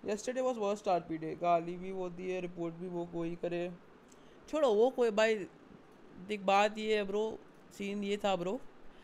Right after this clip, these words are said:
चाहे इसमें, देखो, scene क्या हुआ था, let me just, let me, let me just tell you guys।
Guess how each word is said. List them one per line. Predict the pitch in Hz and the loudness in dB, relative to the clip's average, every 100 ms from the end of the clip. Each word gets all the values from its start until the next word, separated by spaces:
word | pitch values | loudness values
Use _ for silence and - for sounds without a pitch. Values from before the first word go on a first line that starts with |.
| - - - - - | -20 -20 -20 -18 0
चाहे | 240 233 240 | 6 8 8
इसमें, | 240 240 240 240 247 247 240 - - - - - - - - - - - - - - - - - - - - - - - - - - - - | 4 0 2 2 4 2 0 -6 -16 -18 -18 -20 -20 -20 -20 -20 -20 -20 -20 -20 -20 -20 -20 -20 -20 -20 -20 -20 -20 -20 -20 -20 -20 -20 -8
देखो, | 202 208 202 | 2 2 2
scene | 214 214 | -2 0
क्या | 226 | 0
हुआ | 190 | 2
था, | 185 214 220 - - - | 0 -4 -10 -18 -20 -14
let | - 175 | -4 -2
me | 180 | -4
just, | 185 190 | -10 -12
let | - 170 165 180 | -10 -8 -8 -8
me, | 175 170 | -8 -6
let | 170 175 | -6 -6
me | 180 | -10
just | 185 | -6
tell | 165 160 | -4 -2
you | 170 | 0
guys। | 175 | -2